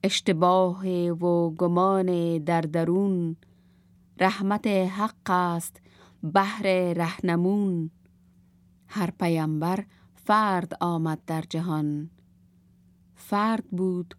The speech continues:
آن رهنمایش در نهان. عالم کبری به قدرت سحر کرد، کرد خود را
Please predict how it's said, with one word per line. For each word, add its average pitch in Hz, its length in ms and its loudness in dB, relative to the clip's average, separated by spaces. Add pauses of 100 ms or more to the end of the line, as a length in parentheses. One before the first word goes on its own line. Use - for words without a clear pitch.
(160)
آن 180 260 2
رهنمایش 170 1000 -2
در 165 240 -2
نهان. 160 680 -4 (1040)
عالم 175 500 0 (100)
کبری 170 640 -2 (440)
به 175 120 -2 (120)
قدرت 185 460 0 (160)
سحر 175 600 -2
کرد، 151 520 -4 (1160)
کرد 180 480 4
خود 208 340 -2
را 190 360 2